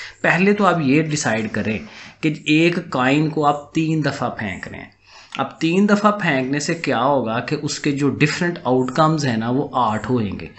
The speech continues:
कैसे होंगे वो देखिए ज़रा। अब देखें तीन दफ़ा फेंक रहे हैं ना एक कॉइन को, तो पहली दफ़ा फेंकने से भी हेड आए,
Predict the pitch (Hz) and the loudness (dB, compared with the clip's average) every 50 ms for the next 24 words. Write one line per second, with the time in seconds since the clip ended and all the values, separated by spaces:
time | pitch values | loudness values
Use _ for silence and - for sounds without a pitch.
0 | - - - _ _ _ 151 143 139 - - 185 196 196 170 139 131 143 135 139 | -20 -20 -20 _ _ _ -4 -2 0 0 0 0 0 0 0 0 -2 -2 -2 -2
1 | 151 147 127 123 107 - - 110 101 92 95 87 90 87 - - - - - - | -2 -2 -2 -2 -4 -4 -4 -6 -4 -4 -6 -10 -12 -14 -16 -20 -20 -20 -20 -20
2 | - - - _ - 127 113 120 120 139 135 143 139 117 - - - 151 151 165 | -20 -20 -20 _ -8 -8 -6 -2 -2 0 0 0 -2 -4 -4 -2 2 2 2 4
3 | 180 190 185 190 175 196 196 190 - 190 185 143 120 107 107 104 104 113 151 196 | 4 2 2 2 4 4 2 2 2 0 0 0 0 -2 -4 -4 -4 -4 -4 -4
4 | 220 - 156 139 - 139 - 120 110 104 98 98 - 104 98 98 - - - - | -2 0 0 0 0 0 -4 -2 -2 -2 -2 -4 -4 -8 -10 -10 -12 -18 -20 -10
5 | - 143 - - 139 127 113 113 123 135 135 151 - 170 175 170 170 180 175 165 | -8 -8 -4 0 0 2 2 2 2 2 2 2 0 0 0 0 2 2 2 2
6 | 151 143 156 160 156 - 175 165 185 180 147 175 175 151 117 117 127 120 117 117 | 2 0 -2 -2 0 -2 -2 0 0 0 2 2 0 0 0 0 -2 -2 -4 -6